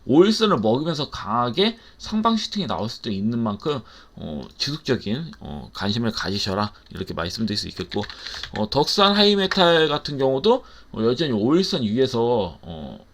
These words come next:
놀고 있죠. 어, 그렇기 때문에 제가 봤을 때는, 어, 만약에 이런 종목들은 조정이 나와도 오일선을 쉽게 깨트리진 않을 겁니다.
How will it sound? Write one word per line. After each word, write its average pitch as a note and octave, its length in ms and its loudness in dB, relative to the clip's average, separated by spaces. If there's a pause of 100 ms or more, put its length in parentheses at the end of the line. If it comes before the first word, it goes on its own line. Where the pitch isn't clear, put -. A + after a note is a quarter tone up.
(140)
놀고 C3+ 340 2
있죠. A#2 360 -2 (380)
어, - 200 -14
그렇기 - 220 -4
때문에 G3+ 300 2 (280)
제가 F3 360 4
봤을 G#3+ 360 4
때는, E3 720 2
어, F2+ 340 -8 (260)
만약에 C3 320 0
이런 E3+ 280 4
종목들은 D#3+ 560 -2
조정이 F3+ 480 2
나와도 A2+ 360 2
오일선을 G3+ 500 2
쉽게 - 240 -4
깨트리진 A#3+ 440 0
않을 G#2+ 240 -2
겁니다. F#2+ 500 -2